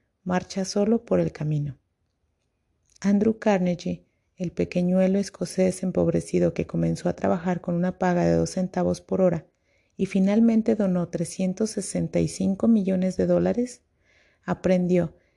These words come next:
en sus primeros años que el único medio de influir sobre la gente es hablar acerca de lo que el otro quiere. Fue a la escuela durante cuatro años solamente y sin embargo aprendió a tratar con los demás.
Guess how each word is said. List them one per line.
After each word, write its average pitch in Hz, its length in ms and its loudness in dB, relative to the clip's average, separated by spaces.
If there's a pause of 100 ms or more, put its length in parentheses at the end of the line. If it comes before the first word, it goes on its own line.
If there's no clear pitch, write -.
(100)
en 180 140 -4
sus 175 180 -4
primeros 180 480 0
años 202 320 0
que - 140 -4
el 185 80 2
único 220 320 2
medio 190 280 4
de 175 100 2
influir 170 360 0
sobre 190 280 0
la 170 120 2
gente 180 500 -4 (340)
es 180 220 -2
hablar 180 360 4
acerca 190 480 0
de 190 100 2
lo 175 160 2
que 165 100 -6
el 160 60 0
otro 160 220 -2
quiere. 185 420 -4 (600)
Fue - 220 2
a 208 40 6
la 214 60 4
escuela 208 440 2
durante 165 360 -2
cuatro 175 360 -4
años 175 320 -2
solamente 202 840 -2 (280)
y 180 100 -6
sin 175 200 0
embargo 180 380 2
aprendió 185 440 0
a 190 60 2
tratar 185 400 -2
con 185 140 -4
los 165 160 -2
demás. 160 440 -4